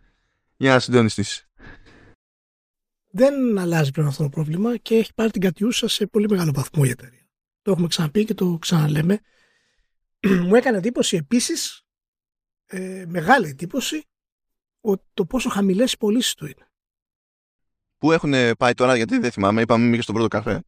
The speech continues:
Speaker 2: Που έχουνε πά-, λίγο πάνω από ένα εκατομμύριο.
Speaker 1: Εντάξει, αυτό για Star Wars είναι λύπη. Δηλαδή, ε, ε, χι-, πολύ χειρότερα πράγματα Star Wars έχει, έχουνε πάει καλύτερα,
Speaker 2: Πόσο
Speaker 1: δηλαδή.
Speaker 2: χαμηλές είναι αυτές οι πωλήσεις για μια εταιρεία σαν τη Ubisoft, που είναι ανεξάρτητη,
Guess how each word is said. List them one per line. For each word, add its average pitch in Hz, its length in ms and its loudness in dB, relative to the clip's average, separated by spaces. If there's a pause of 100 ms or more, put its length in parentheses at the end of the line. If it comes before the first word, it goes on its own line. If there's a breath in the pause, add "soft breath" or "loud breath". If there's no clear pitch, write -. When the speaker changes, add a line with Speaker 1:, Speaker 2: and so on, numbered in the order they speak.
(160 soft breath)
Speaker 2:
Που 220 80 2
έχουνε 220 240 -2
πά-, 233 220 -4
λίγο 240 260 2
πάνω 247 200 0
από 226 140 -2
ένα 247 280 0
εκατομμύριο. 208 600 -8 (500)
Speaker 1:
Εντάξει, 123 260 -4
αυτό 117 140 -6
για 113 160 0
Star 123 180 2
Wars 117 120 0
είναι 120 180 -2
λύπη. 107 420 -2
Δηλαδή, 101 560 -2
ε, 101 180 0
ε, 110 120 0 (120)
χι-, - 260 -12
πολύ 139 220 2
χειρότερα 165 460 2
πράγματα 135 480 0
Star 131 260 4
Wars 107 220 -2
έχει, 107 320 -2
έχουνε 107 320 0
πάει 107 160 2
καλύτερα, 113 280 4
Speaker 2:
Πόσο 92 140 2
Speaker 1:
δηλαδή. 185 280 0
Speaker 2:
χαμηλές 180 380 2
είναι 185 100 -4
αυτές 175 260 -4
οι - 60 -10
πωλήσεις 170 400 -2
για 156 140 0
μια 175 140 0
εταιρεία 175 340 0
σαν 175 160 -6
τη 147 220 -4
Ubisoft, 196 520 0 (840)
που 165 140 -4
είναι 208 220 4
ανεξάρτητη, 156 760 -2